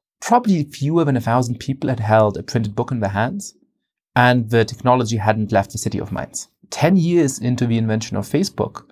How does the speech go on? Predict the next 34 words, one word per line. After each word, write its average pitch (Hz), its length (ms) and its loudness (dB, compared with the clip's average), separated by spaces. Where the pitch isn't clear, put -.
the 113 100 2
platform 110 340 0
had 107 220 2
two - 180 -2
billion 110 600 4
monthly 104 340 0
users 98 320 0
around 87 260 0
the - 60 -4
world. - 460 -4
And 95 220 2
it 90 240 -2
had 98 180 -4
basically 107 340 2
spread - 260 0
to - 120 -4
every 98 180 -2
country 92 420 -4
except - 360 -4
for 82 300 -4
a - 60 -8
couple - 400 -2
of - 240 -6
deeply 127 260 4
authoritarian 95 400 0
countries 90 300 -2
like 82 140 -2
North 82 160 -4
Korea 82 320 0
that, - 180 -4
that - 160 -10
blocked - 240 -10
it. - 140 -16
And 175 160 2